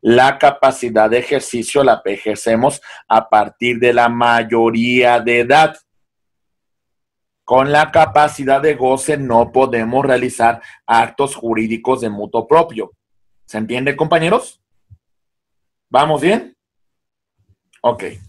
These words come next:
Muy bien. De todo esto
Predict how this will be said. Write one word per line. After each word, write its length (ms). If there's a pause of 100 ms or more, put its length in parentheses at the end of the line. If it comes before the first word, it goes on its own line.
(680)
Muy 360
bien. 240 (920)
De 240
todo 320
esto 560